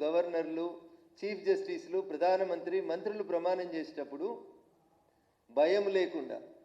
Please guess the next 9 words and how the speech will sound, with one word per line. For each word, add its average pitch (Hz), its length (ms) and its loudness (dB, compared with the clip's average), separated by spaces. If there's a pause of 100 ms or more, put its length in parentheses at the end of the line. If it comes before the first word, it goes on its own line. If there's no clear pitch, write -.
(920)
వ్యక్తిగతమైనటువంటి 196 920 0
ఇష్టాయిష్టాలతో 190 840 2
సంబంధం 185 540 2
లేకుండా, 151 440 -4 (880)
తర 190 280 10
తమ 190 260 4
అనేటువంటి 202 520 6
భేదం 196 420 4
లేకుండా 156 480 0